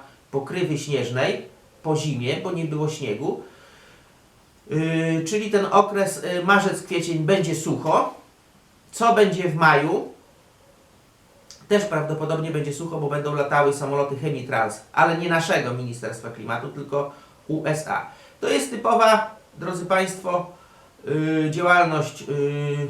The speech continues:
biurokratów, żeby stworzyć sobie stanowiska, e, pracy. Ministerstwo Cyfryzacji z wiceministrem Adamem Andruszkiewiczem. W jakim celu?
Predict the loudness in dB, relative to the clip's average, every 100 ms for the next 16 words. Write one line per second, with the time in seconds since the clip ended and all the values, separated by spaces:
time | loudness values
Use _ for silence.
0 | -8 -18 -12 -4 -2 0 4 4 4 -4
1 | -4 -6 -6 -6 -6 -6 -6 -6 -6 -6
2 | -6 -4 -4 -4 -8 -20 -20 -10 -8 0
3 | 0 0 -2 -4 -2 0 0 -2 -6 -6
4 | -4 2 2 2 -8 -16 -20 -20 _ -20
5 | -20 -20 _ -10 -8 -6 -4 -4 -4 -4
6 | -2 -2 0 -2 -2 -4 -4 -6 -10 -8
7 | -8 -6 -2 0 0 -2 -6 -4 -4